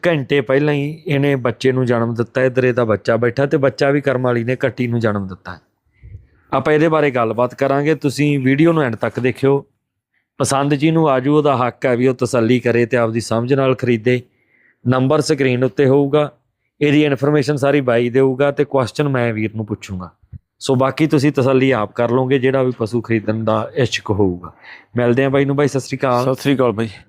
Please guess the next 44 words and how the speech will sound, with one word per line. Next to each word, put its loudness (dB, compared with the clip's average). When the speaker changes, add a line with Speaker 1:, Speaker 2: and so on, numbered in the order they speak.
Speaker 1:
ਨਾਮ 0
ਦੱਸ 0
ਦਿਓ -6
ਜੀ -2
ਆਪਣਾ। -6
Speaker 2:
ਆਪਣਾ 2
ਜਸਵੀਰ 2
ਸਿੰਘ 0
ਚੀਮਾ 4
ਜੀ 2
ਨਾਂ। -2
Speaker 1:
ਜਸਵੀਰ 4
ਬਾਈ, 4
ਅੱਜ -2
ਆਪਾਂ 0
ਇੱਕ 2
ਮੱਝ -2
ਵੇਚਣ 0
ਲੱਗੇ 0
ਹੋ, 0
ਘਰ 0
ਦੀ 2
ਆ 4
ਜਾਂ 2
ਖਰੀਦੀ 2
ਹੋਈ 4
ਆਪਣੀ? -4
Speaker 2:
ਹਾਂ, 0
ਨਹੀਂ 4
ਜੀ, 4
ਇਹ 6
ਆਪਣੇ 2
ਪਿੰਡੋਂ 0
ਹੀ 4
ਮੁੰਡਾ 4
ਯਾਰ 2
ਦੋਸਤ -2
ਸੀਗਾ। 2
Speaker 1:
ਅੱਛਾ। -2
Speaker 2:
ਉਹ 2
ਬਾਹਰ 2
ਜਾ 2
ਰਹੇ 0
ਸੀਗੇ 0